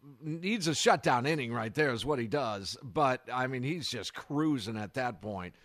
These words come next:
One, two, three into the, uh, mid portion of the game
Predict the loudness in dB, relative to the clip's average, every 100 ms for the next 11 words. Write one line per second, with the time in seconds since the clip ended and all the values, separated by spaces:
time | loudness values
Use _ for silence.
0 | -20 -20 _ -4 0 0 -2 0 2 2
1 | -2 -2 0 0 -2 -2 -2 -2 -2 -2
2 | 0 0 0 -2 -2 0 2 0 -4 -4
3 | -2 -2 0 -2